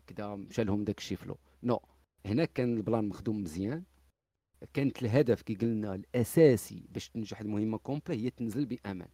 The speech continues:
ما شتي حتى لو كانت نزلات ومثلًا ما تحلش اللاندر، ما هبطش الروفر، وقع شي ايرور، عادي جدًا.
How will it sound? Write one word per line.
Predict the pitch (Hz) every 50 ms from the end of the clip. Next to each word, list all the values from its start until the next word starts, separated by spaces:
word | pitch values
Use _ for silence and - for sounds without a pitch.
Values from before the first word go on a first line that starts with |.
| _ - - - _ -
ما | 113 135 143
شتي | 131 - - 175
حتى | 156 - - 147
لو | 139
كانت | - - 135 131 - -
نزلات | - 143 104 107 107 98 95 - - - _ _ -
ومثلًا | 101 107 107 - - 120 117 113 95 - - _ -
ما | 107 110
تحلش | - - - 117 113 107 - - -
اللاندر، | 110 110 110 110 110 107 104 90 98 92 - _ _ _ _ _ -
ما | 104 98 95
هبطش | 101 95 110 - - - -
الروفر، | 98 101 95 110 120 113 107 95 101 98 - - _ _ _ _ - - -
وقع | - - - - - 110
شي | 107 - - - - 131
ايرور، | 143 151 170 190 165 - _ _ _ _ _ - 107 107 - - _ _ -
عادي | 104 101 104 113 113 110 95 95
جدًا. | 90 - 107 101 - - - -